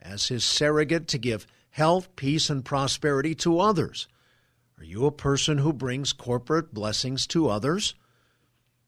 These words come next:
Notice from the Proverbs that follow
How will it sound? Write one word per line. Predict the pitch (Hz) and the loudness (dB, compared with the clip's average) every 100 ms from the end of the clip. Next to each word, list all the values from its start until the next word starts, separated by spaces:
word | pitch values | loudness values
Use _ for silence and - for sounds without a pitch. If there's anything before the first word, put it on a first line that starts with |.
| _ 139 | _ 2
Notice | 196 220 | 4 4
from | - 190 151 | 4 0 0
the | |
Proverbs | - 147 175 175 143 123 117 | -2 0 2 4 2 0 -4
that | 127 | -6
follow | - - 170 151 90 - | -4 2 4 2 0 -6